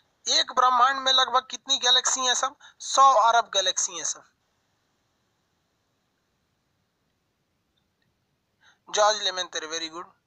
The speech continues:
चलिए, याद रखिएगा। अब जरा concept से यहाँ समझिए बाबू लोग। अब बस, बस, बस, comment ज्यादा नहीं, अब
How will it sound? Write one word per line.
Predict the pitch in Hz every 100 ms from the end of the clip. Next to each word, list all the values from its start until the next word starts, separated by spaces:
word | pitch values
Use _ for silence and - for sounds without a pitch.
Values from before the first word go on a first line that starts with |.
| _ _ _ _ -
चलिए, | 202 175 156
याद | 165 180 175
रखिएगा। | 165 156 - - - - -
अब | 208
जरा | 226 226
concept | 233 233 - 247
से | - 208
यहाँ | 180 170
समझिए | 151 135 127 - _ _ _ _ _ _ _ _ _ _ - - - - _ _ - - _ _ - - - - - _ _ _ _ _ _ _ _
बाबू | 175 220
लोग। | 262 269
अब | 233 220
बस, | 202
बस, | 196 185
बस, | 190
comment | - 185 196 180
ज्यादा | 170 165
नहीं, | 156
अब | 147